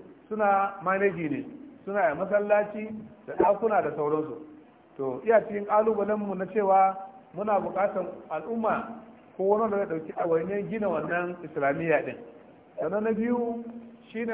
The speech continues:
muna son a samu combat center wato center da za a dinga kula da su mazaje,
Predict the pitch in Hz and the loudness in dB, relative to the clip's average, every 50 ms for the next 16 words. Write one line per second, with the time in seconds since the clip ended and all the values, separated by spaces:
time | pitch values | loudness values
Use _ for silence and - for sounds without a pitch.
0 | 208 202 233 254 247 226 214 - 226 202 180 170 175 165 165 175 165 - - 226 | -2 -2 -2 0 2 0 2 0 -2 -4 -4 -2 -2 -2 -2 -2 -6 0 2 2
1 | 240 226 226 220 220 220 - 196 196 196 - 180 151 120 - - - - - - | 2 4 4 2 2 4 2 2 2 2 2 -2 -2 -2 -4 -12 -18 -20 -20 -20
2 | - - _ _ _ - 147 160 156 170 160 165 190 233 262 254 233 233 202 180 | -20 -20 _ _ _ -4 -2 -2 -2 -4 -4 -2 -2 -2 -2 0 2 2 2 4
3 | 190 208 208 202 196 202 196 185 170 - 165 175 190 196 196 190 175 151 123 - | 2 2 2 2 0 -2 -4 -4 -4 -6 0 2 2 4 4 4 2 2 2 -2
4 | - - - - - - - - - 202 202 208 202 214 226 220 208 196 175 156 | -8 -14 -18 -20 -20 -20 -20 -14 -8 -6 -4 -2 2 4 4 6 6 6 6 6
5 | - 139 135 139 | 2 -2 -4 -6